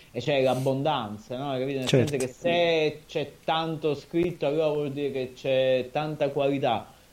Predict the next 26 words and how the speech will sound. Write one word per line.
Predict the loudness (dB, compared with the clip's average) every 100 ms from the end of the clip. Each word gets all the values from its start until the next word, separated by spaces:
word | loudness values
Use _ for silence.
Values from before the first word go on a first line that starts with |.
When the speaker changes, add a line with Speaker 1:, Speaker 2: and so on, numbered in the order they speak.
| -20 -20 -6
Speaker 1:
che | 0 2
ovviamente | 2 0 0 -2 -2 -2
non | 0 0
è | 0
vero, | 2 2 4 0 -4 -12 -20 -20 -10 -4
ehm, | 0 2 4 4 4 2 0 -2 -4 -6 -4
e | -2
anche | -2 0 0
da | 0
un | 0
punto | -2 -2 0
di | 0
vista | 0 0 2
proprio | 2 2 2
del | 4 4 4 2 0
search | -2 -4 -2 -2
intent, | -2 -2 -2 -2 -2 -6 -4
cioè | 0 2 2 2
delle | 0 0
necessità. | -2 -4 -4 -6 -6 0 2 2 2
Ok, | 0 2 2
se | 2
io | 2 4 2 -4
su | -4 -2
Google | 2 2 4 4 4
cerco, | 2 0 0 -2 -2 -2